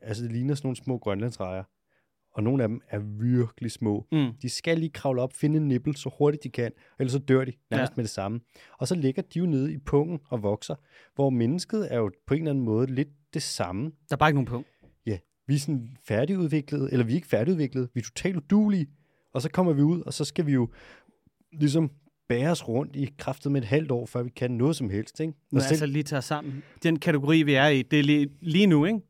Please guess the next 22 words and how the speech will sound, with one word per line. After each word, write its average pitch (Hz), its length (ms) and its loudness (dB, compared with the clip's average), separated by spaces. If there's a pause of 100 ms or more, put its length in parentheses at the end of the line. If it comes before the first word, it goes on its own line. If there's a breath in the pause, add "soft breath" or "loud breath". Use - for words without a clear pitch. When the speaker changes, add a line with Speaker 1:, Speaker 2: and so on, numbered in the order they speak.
(140)
Speaker 2:
Der 170 60 6
er 175 80 6
det, 131 320 0 (120)
øh, 104 60 -10
hvad 110 120 -4
der, 107 120 -6
pungdyrene, 226 560 4
Speaker 1:
Mhm. 113 260 -4 (100)
Speaker 2:
søhesten 208 640 6 (480)
og 180 120 6
mennesket. 117 320 -2
Det, - 920 -8
Speaker 1:
Præcis. 143 200 0
Speaker 2:
det 160 100 4
går 151 180 6
altså 110 180 -2
ikke. 92 120 -16 (340)
Speaker 1:
Kig 185 200 -2
på 202 100 4
chimpanser 139 580 -4
eller 127 160 0
bonoboer, 107 560 -4